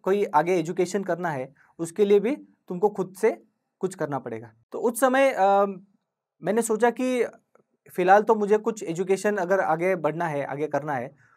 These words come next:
तो मुझे पहले, अ, दसवीं के आगे कुछ करना पड़ेगा। तो उसके लिए मैंने शुरू से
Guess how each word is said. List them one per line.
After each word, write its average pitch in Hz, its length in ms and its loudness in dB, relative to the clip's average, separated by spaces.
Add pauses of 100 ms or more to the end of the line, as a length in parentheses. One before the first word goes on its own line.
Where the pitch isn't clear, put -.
(140)
तो 196 80 0
मुझे 202 200 4
पहले, 214 240 4
अ, 269 200 0 (420)
दसवीं 160 380 -4
के 214 100 0
आगे 185 220 2
कुछ - 340 -12
करना 143 260 -6
पड़ेगा। 123 320 -8 (420)
तो 220 80 4
उसके 214 240 0
लिए 254 120 4
मैंने 247 360 0 (420)
शुरू 214 280 0
से 262 260 -2